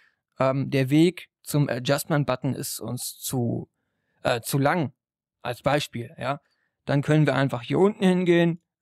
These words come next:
Upscaling klicken und zack, wird das Upscaling durchgeführt und wir können wie immer sagen,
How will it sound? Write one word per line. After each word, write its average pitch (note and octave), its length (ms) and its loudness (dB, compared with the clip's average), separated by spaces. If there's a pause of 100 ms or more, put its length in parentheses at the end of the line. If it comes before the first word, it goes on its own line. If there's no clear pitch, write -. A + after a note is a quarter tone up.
Upscaling C3+ 680 0
klicken B2+ 440 -4 (680)
und A#2 240 -6
zack, - 340 -2 (1000)
wird C3+ 200 0
das C3 120 0
Upscaling B2+ 600 -2
durchgeführt C#3+ 600 2
und C3+ 200 -4
wir C#3 80 -4
können B2 360 0
wie C#3+ 140 0
immer G3+ 260 2
sagen, C3+ 580 -2